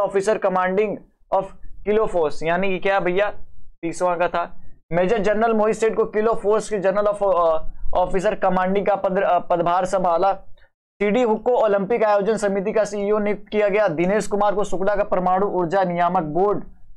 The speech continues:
का नया प्रमुख नियुक्त किया गया। Elon Musk Twitter के सीईओ पद से हटेंगे। पीटी उषा को राज्य, राज्यसभा में उपाध्यक्ष पैनल के लिए नाम, अ, नामित किया गया। हेमंत गुप्ता को नई दिल्ली अंतर्राष्ट्रीय मध्यस्थता केंद्र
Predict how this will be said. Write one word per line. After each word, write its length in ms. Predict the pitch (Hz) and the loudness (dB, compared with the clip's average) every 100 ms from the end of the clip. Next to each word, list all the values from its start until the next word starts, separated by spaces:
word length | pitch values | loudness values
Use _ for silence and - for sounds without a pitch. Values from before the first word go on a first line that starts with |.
| - _ _ | -20 _ _
का 100 | 180 | -2
नया 300 | 175 180 202 | 0 2 2
प्रमुख 460 | 196 - 170 196 180 | 2 2 2 0 -2
नियुक्त 340 | 151 175 175 | -4 -2 -4
किया 240 | - 190 185 | -2 0 2
गया। 280 | 180 165 - - - - _ _ | 0 -2 -6 -14 -14 -20 _ _
Elon 280 | 196 226 240 | -2 2 2
Musk 300 | 233 240 - | 2 0 -4
Twitter 320 | 220 214 233 | -2 0 0
के 120 | 214 220 214 220 220 - | 0 0 0 2 2 2
सीईओ 420 | 170 202 202 190 - | 2 4 4 4 2
पद 180 | 214 | 2
से 160 | - 208 | 2 2
हटेंगे। 600 | 175 170 220 220 226 233 143 - - - - _ _ _ _ _ _ _ _ _ | 0 2 2 4 4 2 0 -4 -10 -12 -16 _ _ _ _ _ _ _ _ _
पीटी 220 | 220 208 | -2 0
उषा 300 | 233 208 220 | 2 2 0
को 80 | 220 | 0
राज्य, 240 | 214 202 202 190 175 165 | 0 0 0 2 2 2
राज्यसभा 680 | 165 196 185 202 202 185 202 | 2 0 0 -2 0 0 0
में 80 | |
उपाध्यक्ष 680 | 208 175 185 175 185 190 190 | 0 0 0 0 -2 -4 -8
पैनल 500 | 170 - - 175 190 | -18 -10 -4 -2 -2
के 120 | 190 | 0
लिए 80 | 185 | 0
नाम, 240 | 175 165 | 0 0
अ, 280 | 170 143 143 139 - - - | 0 0 0 -2 -8 -10 -6
नामित 280 | 160 180 202 190 | -2 0 -2 0
किया 160 | 196 | 0
गया। 340 | 190 196 190 - - - - | 2 0 0 -4 -8 -4 -2
हेमंत 240 | 185 214 247 | 0 0 0
गुप्ता 320 | - - 247 | 0 0 0
को 100 | 220 | 0
नई 260 | 214 240 233 | 0 0 0
दिल्ली 400 | 175 180 208 226 | 0 0 2 2
अंतर्राष्ट्रीय 760 | 202 202 202 190 214 220 160 - | 2 2 2 0 -2 0 0 -2
मध्यस्थता 560 | 156 175 185 185 220 | -2 0 0 0 -2
केंद्र 400 | 202 202 202 139 | 0 0 0 -2